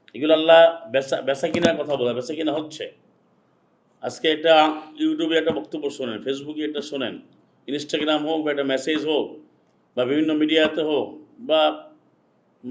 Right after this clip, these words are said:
এখন যেটা বলা হয় ভার্চুয়ালি, অ্যাকচুয়ালি বা ফিজিক্যালি,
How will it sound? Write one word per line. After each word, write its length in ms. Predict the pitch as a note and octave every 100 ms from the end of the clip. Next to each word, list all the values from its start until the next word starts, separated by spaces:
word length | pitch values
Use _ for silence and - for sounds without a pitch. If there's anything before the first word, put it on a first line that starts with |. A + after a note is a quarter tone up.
| C3
এখন 220 | C3+ D#3+
যেটা 180 | D#3 D3+
বলা 200 | D3 C#3
হয় 200 | C3+ B2+
ভার্চুয়ালি, 480 | A#2 B2 - C#3+ C3+
অ্যাকচুয়ালি 500 | B2+ C3 C#3 A2+ G2+
বা 320 | G#2+ A2 - -
ফিজিক্যালি, 560 | C#3+ D#3 D3+ A2+ F2